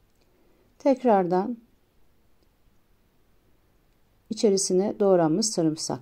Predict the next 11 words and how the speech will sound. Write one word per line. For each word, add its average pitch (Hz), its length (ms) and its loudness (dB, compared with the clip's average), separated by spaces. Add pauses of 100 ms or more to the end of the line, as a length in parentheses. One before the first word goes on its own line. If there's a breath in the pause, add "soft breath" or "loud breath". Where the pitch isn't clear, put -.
(100)
ekliyorum. 220 640 -2 (1700 soft breath)
İçerisine 240 540 2
eklediğim 202 680 0
sarımsak 214 680 -2
miktarı 220 680 -2 (1400)
yarım 277 440 4
yemek 214 340 0
kaşığı 214 380 -2
kadar 180 420 -2 (2000)
her 226 300 0
kat - 420 -6